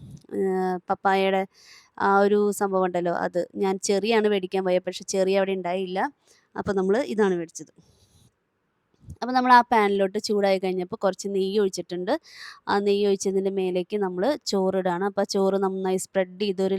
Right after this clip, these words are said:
ലെയർ, ലെയറാക്കിയതിന് ശേഷം നമ്മൾ ഈ വറുത്ത് വെച്ചിരിക്കുന്ന ഓരോരോന്നും നമുക്ക് അതിലോട്ട് ഇട്ട് കൊടുക്കാം. എനിക്ക് ബിരിയാണി വെച്ചിട്ട് ഏറ്റവും ഇഷ്ടപ്പെട്ട ഭാഗമാണ് ഈ കയ്യിൽ കിട്ടിയത്. ഇതിങ്ങനെ നിരത്തി വെക്കുക, എന്നിട്ട് ഈ പച്ചയും ചുവപ്പും മഞ്ഞയും ഇതൊക്കെ ഇങ്ങനെ വെതറി,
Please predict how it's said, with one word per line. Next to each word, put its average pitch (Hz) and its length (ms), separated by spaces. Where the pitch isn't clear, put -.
ലെയർ, 196 260
ലെയറാക്കിയതിന് 190 680
ശേഷം 196 340
നമ്മൾ 202 200
ഈ 208 100
വറുത്ത് 196 300
വെച്ചിരിക്കുന്ന 190 440
ഓരോരോന്നും 196 720
നമുക്ക് 185 300
അതിലോട്ട് 185 360
ഇട്ട് - 160
കൊടുക്കാം. 190 280
എനിക്ക് 196 260
ബിരിയാണി 196 480
വെച്ചിട്ട് - 840
ഏറ്റവും 262 500
ഇഷ്ടപ്പെട്ട 208 420
ഭാഗമാണ് 190 460
ഈ - 20
കയ്യിൽ 196 340
കിട്ടിയത്. 196 280
ഇതിങ്ങനെ 247 320
നിരത്തി 220 320
വെക്കുക, 190 260
എന്നിട്ട് 196 260
ഈ - 100
പച്ചയും 214 320
ചുവപ്പും 196 320
മഞ്ഞയും 190 380
ഇതൊക്കെ 185 280
ഇങ്ങനെ 190 220
വെതറി, 190 260